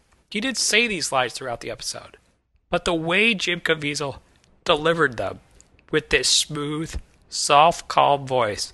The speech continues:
especially in his dealings with the judge, freaking out about his son's welfare, that made me totally buy into Reese's unwavering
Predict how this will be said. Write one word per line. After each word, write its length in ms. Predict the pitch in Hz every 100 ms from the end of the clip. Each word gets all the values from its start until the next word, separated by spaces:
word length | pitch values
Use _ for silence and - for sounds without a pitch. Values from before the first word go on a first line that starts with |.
| _ _ _ _ _
especially 540 | 147 - 196 196 214 202
in 80 | 175
his 160 | 160
dealings 260 | 156 151 147
with 140 | 139
the 60 | 131
judge, 500 | - 139 131 123 - _ _ _ _
freaking 360 | 175 175 156 147
out 160 | 139
about 260 | 131 127 123
his 160 | 123 -
son's 380 | - 131 117
welfare, 640 | 123 139 - 110 95 95 - _ _
that 260 | 156 139 151
made 300 | 160 180 165
me 300 | 156 143 - _ - _ _ _
totally 380 | - 220 233 226
buy 380 | 165 156 156 156 -
into 580 | 156 - - 131 123 - _ _ _ _
Reese's 380 | - 175 - 160 -
unwavering 880 | 143 131 139 165 165 143 120 110